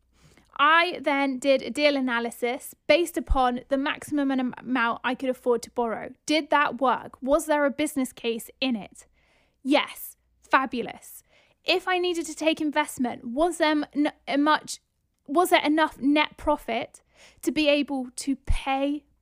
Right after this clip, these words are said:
back the investor or at least give them an interest? Yeah, fabulous. So I can make interest payments. Number four, when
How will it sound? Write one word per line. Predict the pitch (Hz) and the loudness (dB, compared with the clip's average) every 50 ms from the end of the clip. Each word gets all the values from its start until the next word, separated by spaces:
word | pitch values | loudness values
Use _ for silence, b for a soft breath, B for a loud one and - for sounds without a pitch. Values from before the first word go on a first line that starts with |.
| _ | _
back | - 262 247 240 - - - - - - - b b b b b b _ | 2 2 2 2 -2 -8 -12 -20 -20 -20 -20 b b b b b b _
the | - 277 254 233 240 - | -6 -4 -4 -4 -6 -8
investor | - 247 247 226 247 240 - - - - 269 294 339 370 - _ _ _ _ _ _ _ _ _ _ _ _ _ | -6 -6 -4 -2 -2 -4 -4 -8 -8 -6 -4 -4 -4 -6 -8 _ _ _ _ _ _ _ _ _ _ _ _ _
or | - 285 277 262 247 - | 0 2 4 4 2 2
at | - 277 - | 0 -2 0
least | - 277 269 285 302 - - | 0 -2 -2 -2 -4 -8 -6
give | - 294 247 - | -6 -6 -4 -2
them | 262 262 | 0 0
an | 262 240 | 0 0
interest? | 247 262 277 262 - 294 320 392 - - - - - - _ _ _ _ _ _ | 0 0 0 -2 0 2 2 2 0 -4 -12 -16 -20 -20 _ _ _ _ _ _
Yeah, | 466 - 233 - - _ _ _ | 2 2 2 0 -10 _ _ _
fabulous. | _ _ - 440 427 - - 262 - - - - - - _ | _ _ 4 4 4 4 -2 -6 -6 -8 -12 -12 -16 -20 _
So | _ - - | _ -8 -6
I | 277 277 | -6 -6
can | 277 - 294 | -4 -2 -2
make | 302 302 - | -2 -2 -2
interest | - 330 302 - 269 262 - | -4 -6 -4 -6 -8 -10 -8
payments. | - 247 233 214 202 - - - - - - _ _ _ _ _ _ _ _ _ _ _ | -8 -8 -8 -6 -8 -10 -14 -16 -20 -20 -20 _ _ _ _ _ _ _ _ _ _ _
Number | 311 392 415 427 | 0 2 2 2
four, | - - - 427 392 330 240 - - - _ _ _ _ _ _ _ | 0 2 0 2 2 4 2 0 -2 -10 _ _ _ _ _ _ _
when | _ 285 320 370 403 453 | _ 4 4 6 6 2